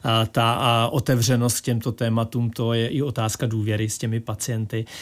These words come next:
a myslím si, že, eh, stále více a více je snaha mluvit nejenom o přínosech, ale i o těch možných rizicích a aby si každý individuálně zvážil.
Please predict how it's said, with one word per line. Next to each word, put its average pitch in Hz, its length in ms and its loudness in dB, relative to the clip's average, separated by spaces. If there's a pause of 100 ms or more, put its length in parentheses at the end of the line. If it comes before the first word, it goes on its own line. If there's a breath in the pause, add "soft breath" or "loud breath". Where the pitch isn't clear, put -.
(240 loud breath)
a 113 240 0
myslím 117 340 0
si, 113 240 0
že, 117 360 0
eh, 117 300 0
stále 113 420 0
více 113 300 -2
a 110 40 0
více 110 280 -4
je 117 60 -2
snaha 113 300 -2
mluvit 113 400 -2
nejenom 117 320 0
o 123 60 -6
přínosech, 113 680 -2
ale 113 180 0
i 143 140 -4
o 131 80 -4
těch 113 260 -4
možných 135 600 4
rizicích 107 580 -2
a 104 100 -2
aby 104 140 -2
si - 160 -2
každý 110 300 -2
individuálně 110 640 0
zvážil. 107 540 0